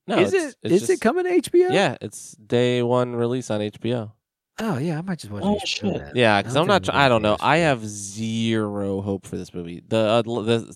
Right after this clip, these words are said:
Speaker 1: sequels to Matrix were so bad, and, you
Speaker 2: Mm.
Speaker 1: know, Mia Wachowski's still coming back, and she, she wrote and directed, you know, or at least wrote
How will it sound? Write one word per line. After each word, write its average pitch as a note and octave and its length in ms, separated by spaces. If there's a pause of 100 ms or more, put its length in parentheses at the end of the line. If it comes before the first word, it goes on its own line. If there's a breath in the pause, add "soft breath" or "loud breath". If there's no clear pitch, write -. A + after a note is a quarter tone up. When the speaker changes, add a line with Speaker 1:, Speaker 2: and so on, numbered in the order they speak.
(120)
Speaker 1:
sequels D#3+ 680
to C#3+ 120
Matrix A#2 480
were A2 100
so A2 340
bad, G#2+ 420 (540 soft breath)
and, G2 300
you A2 80
Speaker 2:
Mm. G#2+ 40
Speaker 1:
know, G#2 60
Mia A2+ 200
Wachowski's B2+ 560
still A2 200
coming B2 200
back, A2+ 180
and G#2 120
she, G#2 240 (180)
she G2+ 300
wrote G#2+ 420
and A2 240
directed, A2+ 400
you - 20
know, G2 160
or G2 340
at E2+ 60
least A#2 340 (420 soft breath)
wrote C3+ 240